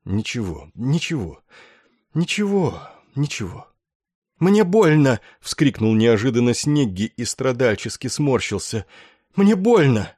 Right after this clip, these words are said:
Мне больно!» Вот тут-то Ессариан и обнаружил вместо морфина записку Мила о благе для Родины. Он матерно его проклял, нашёл аспирин и попытался дать две таблетки Снегги,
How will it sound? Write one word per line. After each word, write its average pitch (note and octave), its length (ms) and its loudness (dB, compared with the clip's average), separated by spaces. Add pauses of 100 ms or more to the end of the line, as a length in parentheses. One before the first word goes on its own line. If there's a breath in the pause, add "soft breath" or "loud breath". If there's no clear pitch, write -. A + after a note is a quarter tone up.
(120)
Мне A#3 260 4
больно!» F#3 800 0 (800)
Вот G#2+ 300 -4
тут-то D3+ 320 -4
Ессариан B2 720 0
и - 20 4
обнаружил B2 600 0
вместо G2 380 -4
морфина A2 540 0
записку A2 600 -8
Мила F#2+ 380 -2
о G2+ 200 -6
благе F2+ 380 -6
для F2+ 200 -4
Родины. - 540 -10 (440)
Он A2 200 -2
матерно D3 560 0
его B2 300 -2
проклял, A2 580 -4 (400 soft breath)
нашёл C#3 360 0
аспирин E3+ 480 0
и C3 40 2
попытался D#3 600 -2
дать C3 240 0
две B2+ 220 -2
таблетки B2+ 480 -4
Снегги, F#2+ 640 -4